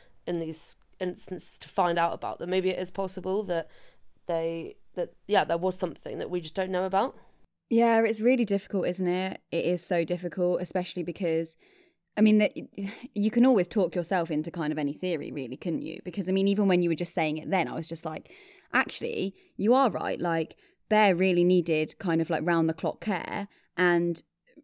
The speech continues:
Speaker 2: um, Skylar was a round-the-clock carer for his stepdad. So is it possible that they both went somewhere together? Um, because he could look after Bear, but then you're like, "Well, actually, there's no evidence anywhere that Bear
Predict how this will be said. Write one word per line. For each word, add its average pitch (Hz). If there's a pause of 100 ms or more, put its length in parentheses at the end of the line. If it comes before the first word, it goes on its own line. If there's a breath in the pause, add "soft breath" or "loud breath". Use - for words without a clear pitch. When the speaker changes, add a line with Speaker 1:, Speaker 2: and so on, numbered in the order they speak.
Speaker 2:
um, 170
Skylar 170
was 165
a 175
round-the-clock 170
carer 165
for 170 (140)
his 196
stepdad. 143
So 185
is 180
it -
possible 185
that 170
they 175
both 180
went -
somewhere 180
together? 226 (540 loud breath)
Um, 165 (380)
because 170 (200)
he 185
could 180
look 190
after 233
Bear, -
but 170
then 175 (440)
you're 180
like, 170
"Well, 185
actually, 175 (460 soft breath)
there's 185
no 202
evidence 185
anywhere 175
that 147
Bear 165